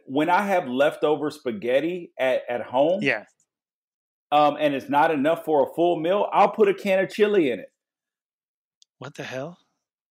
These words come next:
Speaker 1: Yes. That, I mean, that's, like, poor people stuff. That's the <laughs> stuff I did when, when, when I was younger. I will put a block of bologna on my smoker and put barbecue sauce on it. And then slice thin slices,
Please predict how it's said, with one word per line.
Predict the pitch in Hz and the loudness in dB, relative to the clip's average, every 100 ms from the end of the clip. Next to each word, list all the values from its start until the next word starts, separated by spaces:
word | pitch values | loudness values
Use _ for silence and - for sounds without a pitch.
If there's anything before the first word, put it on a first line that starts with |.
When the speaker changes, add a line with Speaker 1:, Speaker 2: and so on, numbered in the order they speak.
| _ _ _ _ _ _ _ - | _ _ _ _ _ _ _ -2
Speaker 1:
Yes. | 165 233 180 - _ _ - | 0 0 -2 -8 _ _ -2
That, | 127 180 | 4 4
I | 185 | 4
mean, | 202 190 | 0 2
that's, | 190 190 | 2 4
like, | 185 - | 2 2
poor | - 226 | 2 2
people | 247 - 170 | 2 -4 -6
stuff. | - 156 110 | 0 2 2
That's | 143 160 - | 2 0 -4
the | 202 | -18
<laughs> | _ | _
stuff | - - - | -8 -4 -2
I | - - | 0 -2
did | 151 - 180 - | -4 0 0 0
when, | 160 175 180 180 151 | -8 -2 -2 -2 -8
when, | 143 175 165 | -4 -2 -2
when | 165 170 | 0 0
I | |
was | 170 151 | 0 0
younger. | 180 180 117 113 _ _ - | 0 0 -4 -8 _ _ -2
I | 156 | 2
will | 170 175 175 | 4 2 2
put | 196 196 | 2 4
a | 151 | 2
block | 117 135 151 180 190 | 0 0 0 0 -2
of | 180 147 | -2 2
bologna | 156 156 160 185 180 127 120 - _ _ - | 2 4 2 0 -2 -6 -8 -14 _ _ 0
on | 160 190 | 4 4
my | 190 175 | 2 0
smoker | - - 185 208 202 123 113 - _ _ - | -2 -4 0 2 2 -2 -4 -10 _ _ -6
and | 160 | -2
put | 190 185 123 | 0 0 2
barbecue | 165 196 208 - 160 | 4 4 2 -6 -8
sauce | 139 147 123 - | -2 2 2 0
on | 110 73 | -10 -10
it. | - _ _ _ _ 139 | -18 _ _ _ _ -2
And | 147 | 0
then | 170 156 | 0 -2
slice | - - 156 160 170 170 | -4 -6 0 2 0 -2
thin | 185 180 165 | -2 -2 -2
slices, | 180 180 180 196 196 | 2 2 2 -2 -6